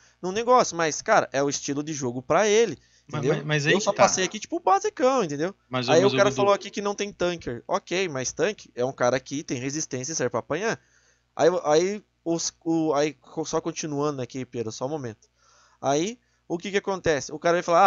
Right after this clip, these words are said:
Speaker 1: "Ah, Abaddon é o quê, então? O Abaddon é suporte?" Ok, dá pra ser jogado como suporte, dá pra ser jogado como carry, mas as magias dele são um pouco mais voltadas pra ele resistir, entendeu?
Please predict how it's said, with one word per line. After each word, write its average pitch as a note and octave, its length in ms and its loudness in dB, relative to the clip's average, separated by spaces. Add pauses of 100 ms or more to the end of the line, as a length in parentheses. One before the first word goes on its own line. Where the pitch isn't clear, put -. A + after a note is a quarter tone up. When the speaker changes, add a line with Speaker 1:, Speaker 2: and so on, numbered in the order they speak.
Speaker 1:
"Ah, D#3 40 10
Abaddon D#3+ 400 6
é A3 60 4
o A3 80 2
quê, F#3+ 180 -2
então? C#3+ 260 -4
O C#3+ 60 2
Abaddon D3+ 320 4
é D#3+ 60 2
suporte?" D#3+ 680 0
Ok, G3 340 -2
dá D#3+ 200 2
pra A#3 140 -4
ser G#3+ 120 -4
jogado F3+ 320 0
como F3 200 -8
suporte, D#3 480 0
dá D3+ 120 0
pra F3 100 -6
ser D#3 120 -6
jogado D3+ 220 0
como D#3 240 -10
carry, D3+ 360 -2 (320)
mas G#3+ 140 -2
as G3 100 2
magias F3+ 360 -2
dele F3 160 -2
são F#3+ 160 -6
um F#3+ 60 -8
pouco D#3 300 -4
mais D#3 200 -2
voltadas D#3 380 -4
pra D3+ 140 -2
ele C3+ 100 0
resistir, C3+ 600 -4 (400)
entendeu? B2+ 340 -6